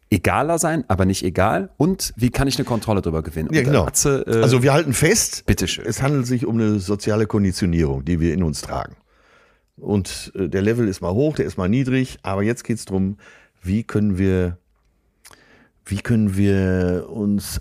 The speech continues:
Speaker 2: ein wenig anders positionieren in diesem Kräfteverhältnis, sagen wir mal.
Speaker 1: Atze, so wie du klingst, hast du da
Speaker 2: Ja,
Speaker 1: was.
Speaker 2: äh, das erste wäre, klingt einfach, ist schwer, übe dich in Selbstliebe und Akzeptanz. Und, äh, dich selbst immer wieder zu kritisieren und die Kritik anderer,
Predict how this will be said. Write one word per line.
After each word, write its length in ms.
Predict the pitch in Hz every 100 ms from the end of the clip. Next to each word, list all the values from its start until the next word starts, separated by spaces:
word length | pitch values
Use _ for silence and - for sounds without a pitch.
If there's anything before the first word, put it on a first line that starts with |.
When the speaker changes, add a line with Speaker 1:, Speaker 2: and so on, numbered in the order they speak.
| -
Speaker 2:
ein 540 | 98 107 113 113 90
wenig 400 | 92 135 135 117
anders 220 | 123 113 -
positionieren 720 | 104 92 87 98 85 65 60
in 100 | 80
diesem 220 | 78 82
Kräfteverhältnis, 800 | - 98 - 85 71 64 - - -
sagen 200 | - -
wir 80 |
mal. 180 | 52 - - _ _ - - - - _
Speaker 1:
Atze, 220 | - - 107
so 160 | 117
wie 40 | 131
du 100 | 127
klingst, 280 | 131 123
hast 180 | 107 98
du 40 | 208
da 60 |
Speaker 2:
Ja, 280 | 240 180 120
Speaker 1:
was. 160 | 104 135
Speaker 2:
äh, 260 | 123 120 - - -
das 180 | 123 -
erste 420 | - 147 185 123
wäre, 180 | 113 160
klingt 340 | - 175 208
einfach, 400 | - 123 156 180
ist 200 | 175 143
schwer, 380 | - 107 131 151
übe 260 | - 165 170
dich 160 | 135 131
in 120 | 110
Selbstliebe 540 | 107 143 - 123 117
und 140 | 101 -
Akzeptanz. 760 | - 92 - 87 65 - - - -
Und, 600 | 95 90 85 - - -
äh, 460 | - 85 85 80 87 - - - - -
dich 360 | 95 101 113
selbst 260 | - 156 - 208
immer 220 | 226 185
wieder 180 | 156 139
zu 100 | 135
kritisieren 640 | 139 123 110 120 104 85
und 200 | 104 104
die 60 |
Kritik 360 | 107 117 160 -
anderer, 580 | 139 113 98 95 95